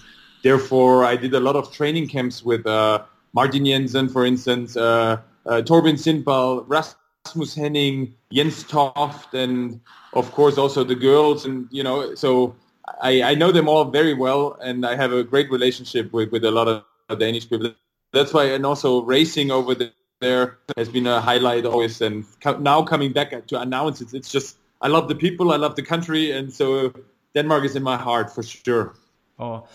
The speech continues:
Speaker 2: that's cool. You have a, you have still a lot of, uh, fans here, I'm sure. Last weekend, uh, I saw, uh, the coverage from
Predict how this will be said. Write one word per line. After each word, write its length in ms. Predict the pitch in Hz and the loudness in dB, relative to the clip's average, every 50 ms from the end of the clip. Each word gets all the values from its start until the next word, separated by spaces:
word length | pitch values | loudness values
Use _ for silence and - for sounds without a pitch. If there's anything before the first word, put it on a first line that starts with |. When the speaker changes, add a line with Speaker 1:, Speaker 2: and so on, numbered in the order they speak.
| _ _ _ | _ _ _
Speaker 2:
that's 140 | 123 127 - | -16 -16 -12
cool. 200 | - 151 151 147 | -10 -8 -8 -6
You 80 | 139 127 | -6 -8
have 200 | 127 139 143 139 | -8 -8 -8 -6
a, 160 | 131 123 - | -8 -8 -8
you 80 | - 127 | -8 -8
have 180 | 131 143 139 - - | -8 -8 -8 -10 -14
still 360 | - - - 160 160 160 156 - | -20 -14 -12 -10 -10 -10 -10 -8
a 240 | - 120 117 113 | -8 -8 -6 -6
lot 160 | 113 123 135 139 | -6 -6 -6 -8
of, 260 | 131 - - - - | -8 -10 -12 -14 -10
uh, 520 | 107 107 107 104 101 101 98 95 - - | -10 -8 -8 -8 -10 -10 -12 -14 -14 -18
fans 400 | - - - 127 139 143 139 - | -14 -10 -8 -8 -6 -8 -8 -10
here, 180 | - 120 117 117 | -10 -10 -8 -6
I'm 160 | 113 110 113 | -6 -8 -10
sure. 320 | - - 139 131 135 147 143 - - _ _ _ _ | -10 -10 -8 -8 -8 -8 -10 -14 -20 _ _ _ _
Last 380 | - 123 139 151 160 - - 135 | -14 -8 -8 -8 -8 -8 -12 -12
weekend, 600 | 143 170 180 147 123 98 104 - - - - - _ _ - | -10 -10 -8 -8 -8 -8 -10 -12 -16 -18 -20 -20 _ _ -16
uh, 340 | 107 104 98 98 95 95 95 - | -14 -12 -10 -8 -8 -10 -10 -12
I 60 | - | -12
saw, 380 | 113 - - 139 135 139 139 135 | -14 -12 -10 -8 -6 -6 -6 -6
uh, 160 | 123 110 107 | -6 -6 -8
the 100 | 98 113 | -10 -10
coverage 480 | - - 147 147 156 139 110 101 - - | -10 -8 -8 -6 -6 -6 -8 -8 -10 -10
from 180 | - 110 107 | -10 -10 -10